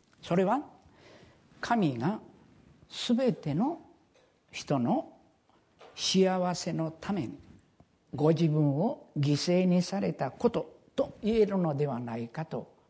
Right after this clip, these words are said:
思います。神がすべての人の幸せを願って、そのために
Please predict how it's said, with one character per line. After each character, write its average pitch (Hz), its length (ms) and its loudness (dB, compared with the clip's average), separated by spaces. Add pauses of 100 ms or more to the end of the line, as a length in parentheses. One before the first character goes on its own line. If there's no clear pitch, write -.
(240)
思 117 180 -8
い 110 80 -12
ま 98 100 -12
す。 - 140 -20 (1040)
神 214 300 2
が 123 200 -4 (360)
す - 260 -4
べ 254 180 0
て 254 220 -4
の 156 320 -2 (480)
人 - 300 0
の 143 240 2
幸 214 580 0
せ 196 240 2
を 185 180 4
願 202 320 0
っ 160 80 2 (200)
て、 127 340 -6 (280)
そ - 240 -2
の 226 180 0
た - 240 -8
め 247 180 0
に 147 300 0